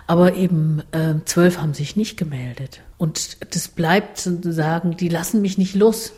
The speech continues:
weil sie mir nicht die Möglichkeit für ein lösendes Gespräch miteinander geben. Und dafür zu werben, auf, für beide Seiten und einen Raum zur Verfügung stellen, das sehe ich als Aufgabe der christlichen Gemeinde.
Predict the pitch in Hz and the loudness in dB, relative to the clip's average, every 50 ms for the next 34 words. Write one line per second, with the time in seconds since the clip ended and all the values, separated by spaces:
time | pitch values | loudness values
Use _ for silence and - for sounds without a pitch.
0 | - - _ - 170 165 170 - - 175 175 180 180 175 - - - 175 175 202 | -20 -20 _ -4 -2 -2 -2 0 0 2 4 4 2 2 0 -2 0 2 2 2
1 | 202 196 - 220 - - - 185 180 180 - - - 175 180 175 170 175 185 202 | 2 0 -6 -8 -8 -4 -2 -2 -2 -2 -4 -4 -2 0 0 2 2 2 2 2
2 | 202 - 190 180 180 - - - - - - - - 175 175 185 180 175 180 - | 2 0 0 0 -2 -6 -10 -10 -10 -10 -10 -6 -4 -2 0 0 0 -2 -4 -8
3 | - 175 165 - - 151 151 143 147 160 151 151 147 - - - 139 143 143 147 | -8 -8 -8 -6 -6 -6 -6 -4 -6 -6 -6 -6 -8 -10 -10 -10 -10 -10 -8 -10
4 | 147 - _ _ _ _ _ _ - - - - - - - - - - - - | -12 -14 _ _ _ _ _ _ -20 -20 -20 -20 -20 -20 -20 -20 -20 -20 -14 -6
5 | - 175 180 190 185 196 - - 214 - - - 185 160 156 151 165 196 269 311 | -6 -4 2 2 2 2 2 0 0 0 0 -4 -4 -2 0 0 2 2 2 2
6 | - 170 151 147 151 151 - - _ _ _ - - - - - - - 175 175 | 0 -2 -4 -2 -4 -6 -10 -14 _ _ _ -20 -20 -20 -20 -20 -12 -10 -10 -8
7 | - - - - - 185 170 - 175 185 226 226 226 185 - 170 175 190 226 233 | -8 -10 -10 -4 -2 -2 2 4 6 4 6 4 4 2 2 2 2 2 0 0
8 | - 180 165 165 - - 151 170 175 147 156 180 233 277 - - - 180 - 160 | 0 -2 -2 -2 -2 -2 0 0 0 2 2 0 0 0 -2 -4 -6 -4 -4 -6
9 | 156 - - 160 151 160 160 - - - 160 151 147 147 170 175 - - 202 185 | -8 -6 -6 -6 -6 -6 -8 -12 -10 -6 -6 -4 -4 -4 -4 -6 -4 -4 0 2
10 | 185 180 180 - - 185 180 - - 175 165 165 170 160 165 170 - - 185 185 | 2 0 0 0 -2 -2 -2 -2 -4 -4 -2 -2 0 -2 -2 -4 -2 -4 -4 -4
11 | - - - 180 - 196 180 - 151 147 143 147 147 156 151 135 135 143 | -4 -6 -6 -4 -2 -2 -2 0 0 -2 -2 -2 0 -2 -2 -4 -6 -8